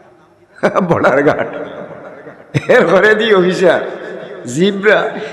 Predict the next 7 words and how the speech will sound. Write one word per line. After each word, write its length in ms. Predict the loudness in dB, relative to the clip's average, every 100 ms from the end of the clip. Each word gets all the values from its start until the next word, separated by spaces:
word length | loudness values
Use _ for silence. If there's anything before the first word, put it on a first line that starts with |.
| 2
এর 160 | 2
ঘরে 260 | 4 4 4
দি 100 | 4
হইলা 380 | 2 4 4 2 -4 -8 -10 -12 -12 -12 -16 -18 -14 0
বড় 180 | 4 4
আরো 300 | 4 4 4
অফিসার। 420 | 4 2 2 0